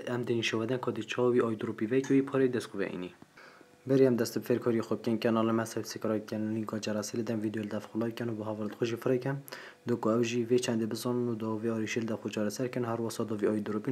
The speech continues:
نکخۆ. فێ کەن و وی، اه، پارە ئەلێکترۆنی بی ئێم بی بدەست خوێ بینن. دێ لینکا پارە ئەلێکترۆنی تی چەند، اه، گوگل کرومی دا وەکەی. نکە داوێت تو لینکی کۆپی کێ و بعد، اه، گوگل کرومی دا لینکی لێ دا وەکەی. گەلمە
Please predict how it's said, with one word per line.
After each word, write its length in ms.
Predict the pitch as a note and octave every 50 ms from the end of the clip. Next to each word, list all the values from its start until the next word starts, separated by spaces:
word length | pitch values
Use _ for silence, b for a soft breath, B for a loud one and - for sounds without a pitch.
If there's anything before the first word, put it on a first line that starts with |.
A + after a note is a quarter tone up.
| C3
نکخۆ. 260 | B2 A#2+ - - C#3 D3 D3+ B B B B B B B B B B - - -
فێ 100 | C#3 C#3 C3+
کەن 140 | C3+ B2+ B2+ C3
و 40 | C3 B2+ B2
وی، 140 | B2+ C3 B2+ -
اه، 400 | - A2+ G#2 - A2+ A2+ A2 A2 G#2
پارە 160 | - C3 B2+ B2
ئەلێکترۆنی 440 | A#2+ A2+ A2 - - A#2 A#2 A#2 A2+ A2
بی 60 | B2 B2
ئێم 100 | A#2 A#2
بی 60 | B2+ B2
بدەست 200 | A#2+ B2+ A#2+ - -
خوێ 160 | G#2+ F#2 E2+ -
بینن. 200 | F2 F2 - - - - - - - - _ - - - G#2 A2 A2 G#2+
دێ 120 | B2 B2 B2 B2+
لینکا 260 | C#3 C#3 C3 C3+ C3 B2 -
پارە 180 | - C3+ C3 B2+ B2
ئەلێکترۆنی 540 | A#2+ B2 A#2 - - B2 B2+ B2 B2+ B2+ B2 B2
تی 100 | - B2 A#2+ -
چەند، 240 | - C3 C3+ C3+ C3+ B2+
اه، 200 | B2+ A#2+ A2+ A2 G#2 - -
گوگل 300 | C3 C3 B2 A#2+ C#3 C3 - -
کرومی 340 | - B2 B2+ C3+ C#3 C#3+ C#3 C#3+
دا 60 | C#3 G#2 F#2
وەکەی. 300 | F#2+ - - F2 - - - - b b b b b b b b b b b _ - -
نکە 200 | A#2+ A2+ - C#3 C3+ B2+
داوێت 280 | A#2+ G#2+ B2+ C#3 C3+ C#3
تو 80 | - C#3 C#3 C3 B2+
لینکی 280 | C3 C#3 C3+ C3 C3 A#2+ -
کۆپی 220 | - C#3+ C3+ C3 B2+ C3
کێ 100 | - C#3+ C#3+
و 40 | C3+ B2 C3
بعد، 180 | C3 C3+ C3 B2+ - B2+
اه، 120 | A#2+ A2+ A2 A#2
گوگل 260 | C3+ C3+ C3+ C3 A#2 - -
کرومی 320 | B2 B2 C3+ C#3 C#3+ C3+ C#3
دا 80 | C#3+ C#3+ D#3+ D#3 B B B B B B B - B2+ B2+
لینکی 240 | C#3 C3+ C3+ - A#2
لێ 80 | C3 C3+ C3+
دا 60 | C#3 C3+ A#2
وەکەی. 300 | A2 G2 - F#2+ F2+ F2 - - - _ _ _ _ _ _ _ _ _ _ _ _ - - _ _ _ - - _ _ - - - - - - A#2+ G#2+
گەلمە 280 | B2 B2 A2+ A2 G2+